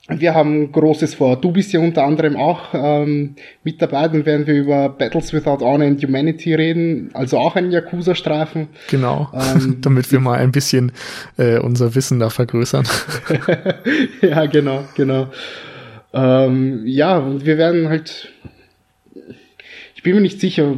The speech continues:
Speaker 1: ob wir sieben oder acht Podcasts aufnehmen, denn ich hab, ich hab mir eigentlich als Ziel gesetzt, acht Filme zu sehen und dadurch, dass ich jetzt Branded gesehen habe, könnte es auf sieben zurückfallen. Mal sehen.
Speaker 2: <laughs> Okay.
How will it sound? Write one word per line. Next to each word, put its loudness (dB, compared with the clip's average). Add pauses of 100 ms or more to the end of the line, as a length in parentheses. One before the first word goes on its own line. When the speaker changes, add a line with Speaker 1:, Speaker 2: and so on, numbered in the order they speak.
(360)
Speaker 1:
ob -6
wir 4
sieben -2
oder 2
acht -4
Podcasts -4
aufnehmen, -2
denn -2
ich -4
hab, 0
ich -4
hab 0
mir 0
eigentlich 0
als -2
Ziel 0
gesetzt, -2
acht -4
Filme 2
zu -8
sehen 2
und 0
dadurch, 2
dass -6
ich -10
jetzt -8
Branded 0
gesehen 0
habe, 0 (680)
könnte 2
es 2
auf -4
sieben -2
zurückfallen. -2
Mal 2
sehen. -8 (220)
Speaker 2:
<laughs> 2
Okay. -6